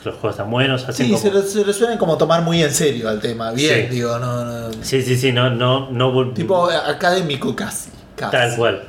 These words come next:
Speaker 1: claro. Sí, sí, sí.
Speaker 2: En otros aspectos lo tocan muy por arriba, a veces hablan de cosas
Speaker 1: El
Speaker 2: que
Speaker 1: tema es que tienen videos de cinco minutos, por ahí no tienen tanto
Speaker 2: Sí.
Speaker 1: tiempo de desplayarse, pero sí, te dan una, me, me abrieron los ojos en un montón de cosas a mí que
Speaker 2: Claro.
Speaker 1: nunca las había pensado. Hay otras cosas en las que no estoy tan de acuerdo.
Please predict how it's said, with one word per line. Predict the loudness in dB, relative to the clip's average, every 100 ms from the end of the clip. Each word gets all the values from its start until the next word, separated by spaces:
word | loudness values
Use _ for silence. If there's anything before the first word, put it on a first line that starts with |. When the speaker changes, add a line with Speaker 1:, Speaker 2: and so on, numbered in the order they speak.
| -10
Speaker 1:
claro. | 0 2 2 -4 -16
Sí, | -2 0
sí, | 2 0
sí. | 0 -2
Speaker 2:
En | 0
otros | 0 0 -2 -2
aspectos | -2 -2 -2 -4
lo |
tocan | -4 -6 -6
muy | -8
por | -4
arriba, | -4 -2 0 2 2
a |
veces | 0 -2 0
hablan | 0 0
de | -6
cosas | -8 -4
Speaker 1:
El | 0
Speaker 2:
que | 2
Speaker 1:
tema | 2
es | 2
que |
tienen | 0 2
videos | 2 2
de |
cinco | 0 -2
minutos, | 0 0 0 0
por | 0
ahí | 0
no | 0
tienen | -2 -2
tanto | -2 -2
Speaker 2:
Sí. | -4
Speaker 1:
tiempo | -4
de | -4
desplayarse, | -6 -4 0 0 0
pero | 0 0
sí, | 0 -4 -4 -8 -20 -6
te | 0
dan | 2
una, | 4 2
me, | 2 0 -2 -4 -2 0
me | 0 0
abrieron | 2 2 2
los | 2
ojos | 2 2
en |
un | -2
montón | -4 -2
de | 0
cosas | 0 0 -2
a |
mí | -2 0
que | 0 -2 -8 -18 -20 -20 -6
Speaker 2:
Claro. | -2
Speaker 1:
nunca | 2
las | 2
había | 4 2
pensado. | 2 0 4 4 2 -2 -14 -12 2
Hay | 2
otras | 4
cosas | 2 2 0
en | -2
las | -4
que |
no | -4
estoy | -4 -4
tan | -4
de | -2
acuerdo. | 2 4 4 0